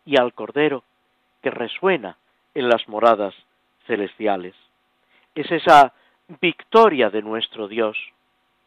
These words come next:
Dios tiene la última palabra. Nada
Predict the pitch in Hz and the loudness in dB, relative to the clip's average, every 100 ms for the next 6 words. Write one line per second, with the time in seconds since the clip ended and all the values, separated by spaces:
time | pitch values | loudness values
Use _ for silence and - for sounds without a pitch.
0 | _ _ _ _ _ _ _ _ _ _ | _ _ _ _ _ _ _ _ _ _
1 | 135 147 151 - _ 160 170 170 160 _ | -2 -2 -2 -10 _ -6 -6 -6 -10 _
2 | _ _ _ 120 113 165 151 110 92 - | _ _ _ -6 -4 -4 -8 -14 -16 -16
3 | 90 95 95 92 - _ _ _ _ _ | -12 -12 -12 -16 -20 _ _ _ _ _
4 | _ _ _ 139 165 156 104 | _ _ _ -2 0 0 -4